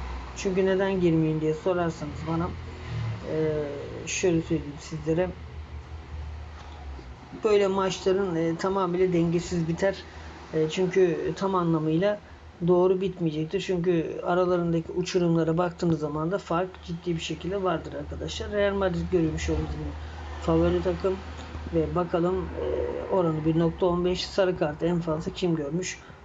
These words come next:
Bunu da hemen bir bakalım arkadaşlar. Bakın beş tane sarı kart görmüş Mallorca. Benim az önce anlatmak istediğim buydu.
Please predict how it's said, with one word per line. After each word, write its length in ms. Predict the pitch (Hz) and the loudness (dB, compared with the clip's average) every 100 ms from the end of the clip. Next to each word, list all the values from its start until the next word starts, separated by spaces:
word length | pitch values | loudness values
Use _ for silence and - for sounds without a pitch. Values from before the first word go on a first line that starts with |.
| - - | -12 -2
Bunu 220 | 165 151 | 0 2
da 100 | 170 | 2
hemen 340 | 156 143 165 | 2 0 0
bir 140 | 165 156 | 0 0
bakalım 360 | 156 156 147 | -2 -2 -4
arkadaşlar. 680 | 135 139 135 139 156 - 185 - - - - - - - 180 | -8 -10 -8 -8 -6 -4 -6 -6 -12 -14 -14 -16 -16 -8 -2
Bakın 260 | 160 147 143 185 | -2 -2 0 2
beş 200 | 196 - | 2 2
tane 320 | 151 170 196 - - - - | 0 0 -2 -8 -14 -14 -4
sarı 320 | - 175 170 | 2 4 4
kart 300 | 160 156 - | 0 -2 -4
görmüş 380 | 151 170 180 180 | -2 -2 -2 2
Mallorca. 520 | 170 160 151 156 151 | 4 4 2 -2 0
Benim 220 | 185 180 | 2 2
az 140 | 175 | 2
önce 200 | 170 160 | 2 4
anlatmak 400 | 160 165 160 147 | 4 2 -2 -6
istediğim 420 | - 156 180 185 175 | -8 -4 0 2 2
buydu. 280 | 151 175 | 2 0